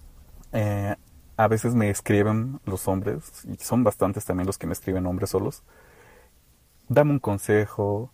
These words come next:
"Oye, ¿cómo me debo vestir para, para este encuentro?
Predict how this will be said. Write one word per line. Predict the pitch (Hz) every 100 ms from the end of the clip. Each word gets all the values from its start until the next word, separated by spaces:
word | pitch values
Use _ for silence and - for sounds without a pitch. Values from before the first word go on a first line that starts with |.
| _ _ -
"Oye, | 117 127
¿cómo | - 165 143
me | 113
debo | 120 110
vestir | 98 - 107
para, | - 101 95 92 90 - -
para | 95 95
este | - 101
encuentro? | 98 98 98 104 101 104